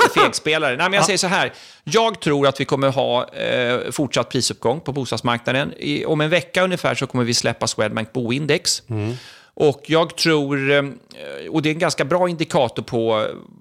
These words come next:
Speaker 2: liksom, vart priserna sannolikt kommer ta vägen. Och eftersom hushållen fortfarande har en god inkomstutveckling, trots allt de flesta har inte blivit av med jobben, utan en, eh,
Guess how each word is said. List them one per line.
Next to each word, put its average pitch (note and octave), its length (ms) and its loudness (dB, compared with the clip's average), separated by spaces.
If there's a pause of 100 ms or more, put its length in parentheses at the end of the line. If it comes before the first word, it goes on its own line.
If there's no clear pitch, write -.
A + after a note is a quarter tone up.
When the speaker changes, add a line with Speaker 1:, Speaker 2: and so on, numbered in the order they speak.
(400)
Speaker 2:
liksom, G#2+ 440 -4 (460)
vart - 360 -6
priserna A#2 360 -2
sannolikt G#2 340 -2
kommer G#2 180 -6
ta B2 120 -4
vägen. A#2+ 460 -2 (500)
Och D3+ 80 4
eftersom D#3+ 240 0
hushållen F3+ 480 2
fortfarande C#3+ 420 0
har B2+ 200 2
en A#2+ 140 -2
god B2 220 -4
inkomstutveckling, A#2+ 840 -6 (200)
trots - 200 0
allt C3+ 200 0
de C3 120 -2
flesta B2+ 320 -2
har B2+ 140 -2
inte B2 280 -4
blivit C#3+ 220 -6
av C3 120 0
med A#2+ 100 0
jobben, C3+ 380 -2
utan A#2+ 280 -4
en, A2+ 260 -4
eh, A#2+ 60 -2